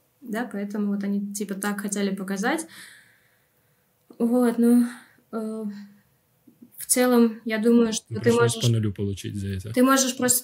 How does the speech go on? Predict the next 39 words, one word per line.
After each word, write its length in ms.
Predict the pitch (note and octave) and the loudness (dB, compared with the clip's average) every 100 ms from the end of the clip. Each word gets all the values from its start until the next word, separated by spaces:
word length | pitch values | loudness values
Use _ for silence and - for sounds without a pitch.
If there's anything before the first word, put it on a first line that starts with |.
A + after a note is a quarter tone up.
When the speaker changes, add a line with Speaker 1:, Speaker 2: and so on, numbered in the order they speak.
| A#3+ | 2
Speaker 1:
договориться 520 | A#3+ A#3+ C4 C#4 B3 | 4 2 2 0 -2
там, 240 | - G#3 G3+ | -2 0 0
ну, 120 | G3+ | 0
там, 500 | G3+ F#3+ G3 G#3+ - | 0 0 -2 -4 -6
грубо 240 | G#3 G3 | -6 -4
говоря, 340 | G3+ G3+ G3+ F#3+ | -4 -4 -4 -6
там, 260 | F#3+ F3+ | -6 -6
в 200 | F#3+ F#3+ | -8 -2
номере, 460 | G#3+ B3 A#3+ G#3+ F#3+ | 2 4 4 2 -4
там, 140 | F#3 | -4
в 20 | F#3 | -2
мужском 320 | F#3+ G3 G#3+ | -2 -2 -2
туалете, 420 | G#3+ G#3 B3+ A#3 | -2 0 0 -2
то 140 | F#3+ | -6
есть 180 | F#3+ F#3+ | -6 -6
там, 120 | F#3 | -10
в 40 | F3+ | -8
женском 400 | G#3 A3+ - G3+ | -4 -4 -4 -4
туалете, 380 | G3+ F#3+ F#3 F#3+ | -2 -2 -2 -6
то 140 | F#3 | -12
есть 100 | F#3 | -12
ты 60 | F#3+ | -6
можешь, 360 | F#3+ F#3+ F#3+ F#3+ - - _ | -4 -4 -6 -10 -20 -20 _
там, 400 | F3 F3+ F#3+ - G#3 | -14 -12 -12 -8 -6
знаки 360 | G#3 A3+ A3+ | -2 -2 -2
подавать, 440 | - F#3+ F#3+ F#3 F#3 | -8 -6 -4 -4 -4
да, 120 | F#3+ | -8
там, 160 | G3 F3 | -8 -8
давай, 260 | F#3 F#3+ F#3 | -6 -4 -6
там, 140 | F#3 | -8
типа, 240 | G3 F#3+ | -10 -8
распишем, 540 | F#3 F#3+ - B3+ B3 G3+ | -4 -4 -4 -4 -2 -2
там, 140 | G3+ G3 | -2 2
<laughs> 40 | |
или 300 | C4+ - A#3+ | 2 4 2
там, 460 | C4 - A#3+ A#3+ B3 - D5+ - | 0 -2 -6 -4 -2 2 2 4
как-то 340 | C4+ C4+ B3 | 2 2 0
там 260 | A#3+ G3 G#3+ | 0 -2 -4
так. 180 | G3+ | -6